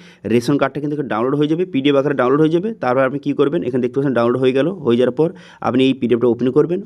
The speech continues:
ওপেন করার সঙ্গে সঙ্গে দেখতে পাচ্ছেন এখানে রেশন কার্ড কিন্তু ডাউনলোড হয়ে গেল, ঠিক আছে? এবার আপনি কী করবেন, এবারে এটা কিন্তু আপনি প্রিন্ট আউট করে নেবেন অথবা এখানে দেখতে পাচ্ছেন নিচে যে কাটার অপশান দেওয়া রয়েছে, ঠিক আছে? এখানে কিন্তু এবার আপনি ছোটো করে কেটে আপনি সেটা লেমিনেশন করে বিভিন্ন কাজে ইউজ করতে পারবেন, ঠিক আছে?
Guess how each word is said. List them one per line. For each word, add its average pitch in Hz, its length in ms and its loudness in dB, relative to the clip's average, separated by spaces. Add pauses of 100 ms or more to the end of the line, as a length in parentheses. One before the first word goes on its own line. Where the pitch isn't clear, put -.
(120)
ওপেন 120 200 -2
করার 120 180 -4
সঙ্গে 117 160 0
সঙ্গে 131 140 -2
দেখতে 113 160 -4
পাচ্ছেন 147 240 0
এখানে 113 200 -2
রেশন 110 220 -2
কার্ড 113 180 0
কিন্তু 147 200 -2
ডাউনলোড 101 320 -2
হয়ে 107 180 2
গেল, 80 100 -8 (280)
ঠিক 123 140 4
আছে? 165 100 -2 (120)
এবার 139 200 4
আপনি 170 180 -2
কী 180 120 -2
করবেন, 175 200 2 (120)
এবারে 147 200 2 (360)
এটা 127 160 2
কিন্তু 147 160 2
আপনি 165 180 0
প্রিন্ট 135 220 0
আউট 151 160 -2
করে 160 160 4
নেবেন 190 180 -2 (380)
অথবা 180 240 2
এখানে 180 160 2 (420)
দেখতে 147 140 0
পাচ্ছেন 180 220 4
নিচে 147 200 2 (440)
যে 160 80 4 (160)
কাটার 135 300 0 (100)
অপশান 151 260 -2
দেওয়া 139 120 4
রয়েছে, 107 200 -2 (140)
ঠিক 156 160 0
আছে? 160 120 0 (260)
এখানে 139 160 -2 (140)
কিন্তু 143 160 0 (200)
এবার 131 180 2
আপনি 147 120 0 (100)
ছোটো 123 180 -2
করে 139 180 0
কেটে 123 240 2 (360)
আপনি 123 180 -2
সেটা 135 180 0
লেমিনেশন 120 300 0
করে 165 180 4
বিভিন্ন 110 80 0 (180)
কাজে 139 220 2
ইউজ 104 200 0
করতে 98 200 -6
পারবেন, 76 220 -14 (100)
ঠিক 127 140 2
আছে? 147 100 -2